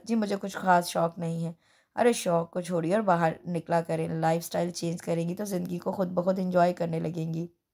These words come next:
वो अपनायत से कहती हुई उठ खड़ी हुई। "ओके मिसेस आजान, मैं चलती हूँ, अब तो आना जाना लगा ही रहेगा।" उसने ऐना का हाथ थामा। "जी ज़रूर, मैं भी घर में तन्हा बोर होती रहती हूँ," उसने भी अपने सच को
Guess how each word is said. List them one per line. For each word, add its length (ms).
वो 100
अपनायत 560
से 140
कहती 300
हुई 180
उठ 180
खड़ी 240
हुई। 240
"ओके 260
मिसेस 320
आजान, 320
मैं 140
चलती 360
हूँ, 180
अब 180
तो 100
आना 200
जाना 240
लगा 240
ही 140
रहेगा।" 300
उसने 280
ऐना 200
का 140
हाथ 160
थामा। 260
"जी 220
ज़रूर, 300
मैं 200
भी 100
घर 180
में 140
तन्हा 300
बोर 260
होती 280
रहती 280
हूँ," 160
उसने 260
भी 140
अपने 220
सच 260
को 280